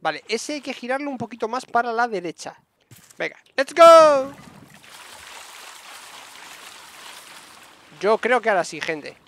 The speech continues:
Desde aquí arriba no se verá, ¿no? No, pero yo creo que ahora sí. Vamos a enchufarle aquí bien de agua. Vamos a enchufar bien de agua, bien de agua, gente, que vamos a mirar abajo ahora mismo.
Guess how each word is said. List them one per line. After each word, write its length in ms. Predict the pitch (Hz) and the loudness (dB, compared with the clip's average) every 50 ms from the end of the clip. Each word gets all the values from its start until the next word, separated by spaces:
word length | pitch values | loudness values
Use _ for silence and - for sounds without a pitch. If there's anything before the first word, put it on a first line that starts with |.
| _ _ _ | _ _ _
Desde 200 | - 156 147 165 | -12 -8 -8 -6
aquí 140 | 160 - 226 | -4 -2 -2
arriba 260 | 226 240 262 254 240 | -2 0 -2 -2 -2
no 100 | 220 180 | -2 -4
se 140 | - 160 151 | -4 -6 -6
verá, 260 | 151 160 165 147 139 | -4 -4 -4 -4 -4
¿no? 200 | 147 190 285 370 - _ _ _ _ _ _ _ _ _ _ _ _ _ _ | -6 -8 -8 -10 -12 _ _ _ _ _ _ _ _ _ _ _ _ _ _
No, 180 | 156 160 139 - | -6 -6 -6 -4
pero 160 | - 147 151 | -6 -8 -6
yo 140 | 160 190 180 | -6 -6 -6
creo 140 | 202 196 | -6 -6
que 60 | - 147 | -6 -6
ahora 140 | 131 127 | -8 -8
sí. 160 | - - 147 - | -14 -18 -14 -10
Vamos 240 | 160 175 202 202 | -8 -8 -6 -6
a 60 | - 208 | -8 -10
enchufarle 460 | - - 180 - 208 196 185 180 180 | -10 -12 -4 -2 0 0 0 0 -4
aquí 220 | 170 - 190 175 | -6 -6 -10 -10
bien 160 | 170 175 165 | -10 -10 -8
de 100 | 165 160 | -2 0
agua. 400 | 160 175 208 226 254 269 294 330 - - - - _ - - - - - - - - - - | 0 0 2 4 4 4 4 0 -2 -10 -20 -20 _ -20 -20 -20 -20 -20 -20 -20 -20 -18 -10
Vamos 140 | - 180 170 | -10 -8 -6
a 40 | 208 | -6
enchufar 280 | 208 185 170 - 196 | -8 -4 0 0 0
bien 160 | 190 185 170 160 | 0 -2 -2 0
de 80 | 160 | 2
agua, 440 | 165 180 220 240 262 269 269 277 285 | 4 6 6 6 6 6 8 6 6
bien 200 | 247 208 208 202 | 4 2 -2 -2
de 80 | 190 185 | 0 2
agua, 340 | 196 233 247 262 277 269 220 | 4 4 6 6 4 4 2
gente, 480 | - 240 254 269 262 285 285 294 277 | 0 -2 -4 0 4 4 6 6 4
que 60 | 240 226 | 4 0
vamos 200 | 220 240 240 - | -2 -2 -4 -4
a 40 | |
mirar 180 | 240 233 233 226 | -2 0 0 2
abajo 280 | 220 220 240 233 - 254 | 4 2 2 4 4 4
ahora 140 | 226 208 | 4 4
mismo. 300 | 185 190 185 165 147 139 | 0 -2 -6 -8 -10 -12